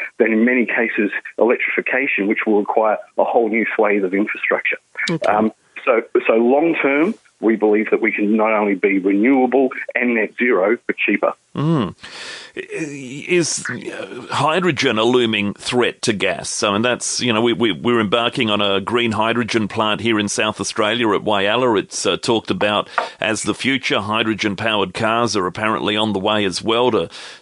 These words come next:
Speaker 2: maybe even overtake battery cars long term. Who knows? But, uh, it's, it certainly seems to be a changing dynamic.
Speaker 1: Indeed, but, uh, rather than a threat, I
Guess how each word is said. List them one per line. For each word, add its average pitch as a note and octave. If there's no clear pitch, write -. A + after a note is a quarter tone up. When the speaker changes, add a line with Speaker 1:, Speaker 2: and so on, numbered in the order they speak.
Speaker 2:
maybe A#2
even A2+
overtake A2
battery C3
cars G2
long G2
term. G2
Who A#2
knows? G#2
But, G#2+
uh, G#2
it's, -
it A2
certainly A#2+
seems A2+
to A2+
be G#2
a G2
changing G#2+
dynamic. G2+
Speaker 1:
Indeed, D#3+
but, C3
uh, C3
rather E3+
than C3
a E2+
threat, C3
I A2+